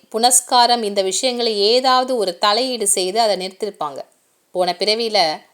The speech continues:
ஏதாவது ஒரு பூஜைகளை நிறுத்திருக்கக்கூடிய வாய்ப்புகள் உண்டு. இந்த கோயில் சொத்தெல்லாம் எடுக்கக்கூடாதுன்னு சொல்லுவாங்க பார்த்தீங்களா? "கோயில் சொத்தை அபகரிச்சா அவ்வளவுதான், நல்லது இல்ல, குல விருத்தி என்பது ஏற்படாது, குலம் அழிந்து போகும்" அப்படின்னு சொல்லுவாங்க.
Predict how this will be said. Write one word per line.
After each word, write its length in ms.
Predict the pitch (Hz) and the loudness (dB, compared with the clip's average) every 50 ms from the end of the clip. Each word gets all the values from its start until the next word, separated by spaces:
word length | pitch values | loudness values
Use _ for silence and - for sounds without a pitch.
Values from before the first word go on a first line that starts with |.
| _ _ _ _ _ _ _ _ _ | _ _ _ _ _ _ _ _ _
ஏதாவது 500 | - 247 254 262 262 294 302 339 370 370 | -2 0 2 2 4 4 4 4 4 4
ஒரு 180 | 349 254 214 202 | 2 2 2 2
பூஜைகளை 640 | 196 - - 262 294 311 302 330 311 254 226 233 262 | 0 -2 -4 -4 -2 -2 0 0 0 0 0 0 0
நிறுத்திருக்கக்கூடிய 1120 | 262 240 233 254 262 - 285 254 - - 220 202 - - 190 180 180 180 185 214 247 240 | -2 -4 -6 -6 -6 -8 -8 -8 -6 -4 -4 -4 -4 -4 -6 -4 -2 0 2 2 2 2
வாய்ப்புகள் 500 | 196 196 196 208 202 - 208 196 196 185 | 2 2 2 2 0 -2 -4 -4 -4 -4
உண்டு. 340 | 175 151 143 135 135 139 - _ _ _ _ _ _ _ _ _ _ _ _ _ | -4 -8 -12 -10 -10 -10 -10 _ _ _ _ _ _ _ _ _ _ _ _ _
இந்த 160 | - 175 - | -6 -6 -2
கோயில் 380 | - 247 262 285 320 320 302 - | 2 2 4 4 4 2 0 -2
சொத்தெல்லாம் 320 | - 247 247 - 240 262 262 | -2 -4 -2 -2 -2 0 2
எடுக்கக்கூடாதுன்னு 680 | 247 226 233 - 269 262 262 - 233 220 214 208 208 | 0 0 0 -2 -2 -4 -4 -2 0 2 2 2 0
சொல்லுவாங்க 520 | 220 - 208 208 202 202 190 190 180 - 175 | -2 -4 -2 -2 -2 -2 -2 -2 -2 -2 -2
பார்த்தீங்களா? 500 | 175 170 170 170 165 175 175 170 160 - - - - - - - _ | -2 -4 -6 -2 0 0 0 0 -2 -6 -12 -20 -20 -20 -20 -20 _
"கோயில் 380 | _ - 233 247 262 277 277 277 | _ 0 4 4 4 4 2 -2
சொத்தை 300 | - 254 214 - - 240 | -4 -6 -4 0 2 2
அபகரிச்சா 520 | 226 202 208 233 240 233 220 208 - - | 4 4 2 2 2 0 -2 0 0 2
அவ்வளவுதான், 640 | 233 233 220 196 185 180 175 180 185 180 185 202 202 196 | 4 4 6 6 6 4 4 2 0 0 2 0 0 0
நல்லது 340 | 190 180 202 240 240 233 | 0 -2 0 0 0 0
இல்ல, 280 | 208 196 185 180 180 175 | 0 2 2 2 2 2
குல 280 | - - 262 294 320 311 | -2 -2 2 4 4 4
விருத்தி 360 | 269 254 254 254 - 247 240 | 2 0 -4 -6 -6 -4 -2
என்பது 320 | 220 202 190 190 185 202 | -2 -2 -2 -4 -4 -2
ஏற்படாது, 760 | 202 196 190 202 202 202 - 202 190 185 175 185 202 202 202 | 0 0 0 0 0 0 0 0 2 2 2 0 -2 -4 -4
குலம் 280 | - 254 254 269 269 269 | -4 -2 0 0 0 2
அழிந்து 380 | 226 202 214 254 262 269 277 269 | 0 0 0 -2 -2 -6 -8 -6
போகும்" 360 | - 202 190 180 208 208 208 | -4 -4 -4 -2 -4 -4 -4
அப்படின்னு 300 | 190 190 190 202 196 - | -6 -6 -6 -6 -4 -4
சொல்லுவாங்க. 420 | 175 175 156 147 143 139 - - | -4 -6 -8 -10 -10 -12 -14 -16